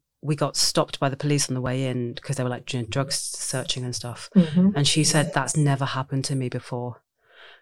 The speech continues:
Speaker 1: And she, it was sort of her proper first experience of what it's like to be a, around, like, a black person.
Speaker 2: Yeah.
Speaker 1: And you could just, she was terrified. And she, I don't think she could really believe that's sort of, like, my everyday worry.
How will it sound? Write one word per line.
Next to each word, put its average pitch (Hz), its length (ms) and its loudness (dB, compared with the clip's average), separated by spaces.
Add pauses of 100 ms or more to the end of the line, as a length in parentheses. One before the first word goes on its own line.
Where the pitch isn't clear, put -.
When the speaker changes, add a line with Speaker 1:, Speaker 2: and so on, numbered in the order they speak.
(280)
Speaker 1:
And 135 320 4 (160)
she, - 400 4
it 156 120 2
was 151 120 2
sort 151 200 2
of 143 60 2
her 143 60 4
proper 147 240 -4
first 135 260 0
experience 135 500 -2
of 127 120 -6
what 139 160 -6
it's 131 140 -4
like 139 180 -4
to 139 100 -8
be 135 160 -4
a, 131 240 -4 (460)
around, 139 520 2
like, 131 140 -6
a 143 60 -4
black 135 200 -6
person. 135 460 -6
Speaker 2:
Yeah. 208 200 6 (440)
Speaker 1:
And 147 180 4
you 160 200 0
could 165 140 0
just, 160 300 2
she 196 140 2
was 180 80 4
terrified. 131 720 0 (580)
And 147 160 2
she, - 120 2
I - 20 -2
don't 160 180 2
think 170 140 -2
she - 100 0
could 135 120 -4
really 135 160 -2
believe 135 260 -2
that's - 160 -4
sort - 160 -4
of, - 60 -8
like, 127 180 -6
my 180 140 0
everyday 135 320 0
worry. 135 420 0